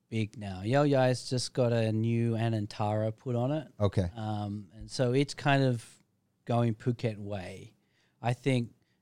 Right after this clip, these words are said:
Speaker 1: five years, Yao Yai is gonna be as developed as Phuket.
Speaker 2: Why do you think the development on these islands is so slow?
Speaker 1: The Thai landowners are holding out, man. Like, they're, they're,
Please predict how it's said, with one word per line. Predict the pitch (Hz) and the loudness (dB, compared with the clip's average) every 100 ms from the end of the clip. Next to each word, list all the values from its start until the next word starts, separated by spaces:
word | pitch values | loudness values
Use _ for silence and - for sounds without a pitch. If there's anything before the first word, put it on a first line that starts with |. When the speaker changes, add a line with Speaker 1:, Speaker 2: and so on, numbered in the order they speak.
| _ | _
Speaker 1:
five | - 160 165 165 127 | 4 8 8 8 4
years, | 139 135 135 131 127 117 127 | 4 4 6 4 2 0 0
Yao | 127 | 2
Yai | 123 120 117 | 4 2 2
is | 113 | 0
gonna | 120 110 | -2 -2
be | 117 110 | -2 0
as | 110 110 - | 0 0 -4
developed | 107 101 104 98 - | -8 -6 -6 -6 -10
as | 101 - | -12 -12
Phuket. | - 104 - 101 98 | -14 -18 -12 -12 -10
Speaker 2:
Why | 135 156 202 | 4 8 8
do | 226 | 8
you | 226 185 | 6 6
think | - 180 - | 6 4 6
the | |
development | 151 127 123 135 135 123 | 6 8 10 8 6 4
on | 120 | 6
these | 120 107 | 4 6
islands | 110 117 120 104 | 6 6 4 2
is | 92 | 0
so | 104 | 0
slow? | 92 - 101 90 - _ _ _ _ _ - | -2 -2 -2 -4 -8 _ _ _ _ _ -8
Speaker 1:
The | 175 | -8
Thai | 139 - - 160 180 | -6 -10 -8 -4 -2
landowners | 165 170 170 185 180 160 131 135 | 0 0 0 -2 0 0 -2 -4
are | 117 | -4
holding | - 156 160 156 156 | -2 2 2 0 -2
out, | 175 117 | -2 -2
man. | 110 107 113 | -4 -2 -2
Like, | 113 117 | -2 -2
they're, | 143 156 135 | -2 -2 0
they're, | 151 180 | 2 2